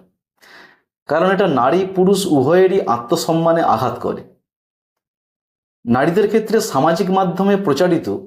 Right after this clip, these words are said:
সৌন্দর্যের মানদণ্ড শরীরের প্রতি অসন্তুষ্টি, উদ্বেগ এবং খাদ্যাভ্যাসজনিত সমস্যা বাড়ায়।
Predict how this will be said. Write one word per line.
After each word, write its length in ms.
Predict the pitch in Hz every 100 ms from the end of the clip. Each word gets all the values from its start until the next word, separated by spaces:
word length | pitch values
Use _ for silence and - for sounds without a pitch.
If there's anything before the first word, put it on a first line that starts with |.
| -
সৌন্দর্যের 800 | - - 165 190 196 185 190 175
মানদণ্ড 540 | 123 139 160 175 180
শরীরের 480 | 180 - 143 147 170
প্রতি 320 | 170 160 175
অসন্তুষ্টি, 800 | - 113 185 180 135 - - - _ -
উদ্বেগ 640 | 139 147 170 - - - _ _ _ _ - - _ _ _ _ _ _
এবং 320 | 120 139 143 143
খাদ্যাভ্যাসজনিত 800 | 143 123 185 185 214 190 185 180
সমস্যা 420 | - 127 123 107
বাড়ায়। 280 | 69 -